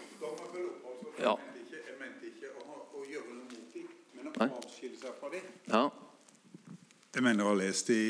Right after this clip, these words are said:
Speaker 1: studiebibelen eller et eller annet, at, eh, jødene gjorde det.
Speaker 2: Ja.
Speaker 1: De brøt kontakt med dem for at ikke noe av Jesus skulle bli hengende ved dem.
Speaker 2: Ja.
Speaker 1: Ikke, ikke som en handling at de hadde noe mot dem,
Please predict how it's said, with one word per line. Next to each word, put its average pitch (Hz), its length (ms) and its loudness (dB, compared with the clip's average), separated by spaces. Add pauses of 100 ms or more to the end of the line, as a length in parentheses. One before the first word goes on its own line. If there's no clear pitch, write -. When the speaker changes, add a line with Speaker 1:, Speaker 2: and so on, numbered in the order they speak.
(120)
Speaker 1:
studiebibelen 101 640 0
eller 110 140 -2
et - 140 -6
eller 107 140 2
annet, 113 300 0
at, - 240 -2
eh, 113 300 4
jødene 120 400 6
gjorde 110 240 2
det. 90 80 0 (360)
Speaker 2:
Ja. 107 200 6 (720)
Speaker 1:
De 120 100 -2
brøt 117 800 -4 (100)
kontakt 120 480 -6
med 110 160 -6
dem 131 80 -6
for 131 140 -8
at 110 120 -8
ikke 120 200 -6
noe 107 220 -4
av 104 120 -10
Jesus - 540 -8 (140)
skulle 107 340 -6
bli 107 160 -6
hengende 107 260 -6
ved 95 160 -8
dem. 123 120 -6 (540)
Speaker 2:
Ja. - 120 6 (320)
Speaker 1:
Ikke, - 340 -8
ikke 127 320 -8
som 127 200 0
en 139 120 -2
handling 113 440 -6
at 107 140 -12
de 123 80 -6
hadde 113 160 -2
noe 113 120 -2
mot 104 240 -8
dem, 147 120 -6